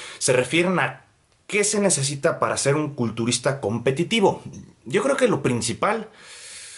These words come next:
iba a decirles que la pasión por, eh, por competir, pero no, la verdad es que lo principal yo creo que va a ser que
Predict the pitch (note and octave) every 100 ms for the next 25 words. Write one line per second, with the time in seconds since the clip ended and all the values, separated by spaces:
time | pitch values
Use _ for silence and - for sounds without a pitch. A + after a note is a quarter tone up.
0 | - _ _ _ _ _ _ E3+ G#3+ G#3+
1 | C#3 D#3 F#3+ G3 - B2 A#2 A#2 A#2 -
2 | B2 - D#3 E3+ F3 C#3+ B2 - A2+ G#2+
3 | A#2 A2 A2+ D3 D#3+ B2 A#2+ D3 E3 C3
4 | A#2 A#2+ C#3+ D#3+ - D#3 C3+ B2 A#2 -
5 | C#3+ E3 F3 C3+ C3+ E3 D3